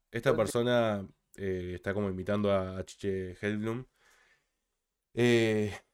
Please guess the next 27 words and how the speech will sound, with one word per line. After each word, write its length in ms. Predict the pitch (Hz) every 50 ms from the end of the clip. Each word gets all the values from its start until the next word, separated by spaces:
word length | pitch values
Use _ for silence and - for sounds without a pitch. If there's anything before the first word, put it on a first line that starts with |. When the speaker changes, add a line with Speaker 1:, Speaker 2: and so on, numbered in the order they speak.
| _ _ _ _ _ _ -
Speaker 1:
<coughs> 1300 | 113 _ _ - 208 - - _ - 175 - - _ _ _ - - - - - - - _ _ -
perdón, 280 | - 101 101 92 87 - _ _ _ _ - _ _ _ _
que 80 | - 101
también 400 | 98 104 107 110 110 98 - - _ _
estaban, 800 | - 98 - - 123 113 117 120 117 113 107 104 101 95 90 - _ _ _ _ _ _ _ _ _ _ _ _ _ _ _ _ _ _ _ _ _ -
era 160 | 117 123 127
un, 300 | 123 104 110 107 101 104
un 100 | 104 101
personaje 420 | - 101 95 104 110 110 104 113
Chiche 240 | 92 95 92 101 92 85
Helblum, 260 | 98 101 104 101 92
si 100 | 92 95
lo 100 | 95 92
conocen, 440 | 98 101 107 107 104 120 123 120 - _ _ _ _ _ _
era 160 | - 101 104 101
también 280 | 101 101 107 110 104
una 160 | 101 101 98
persona 280 | 90 95 90 - 104 104
que 60 | 95 87
estaba 180 | - 104 101 98
en 40 | 95
la 60 | 87
televisión 360 | - 90 95 92 92 104 104
argentina, 520 | 101 98 - 104 98 104 110 110 104 101 92
qué 100 | 101 101
sé 60 | 107
yo, 240 | 104 110 117 127 131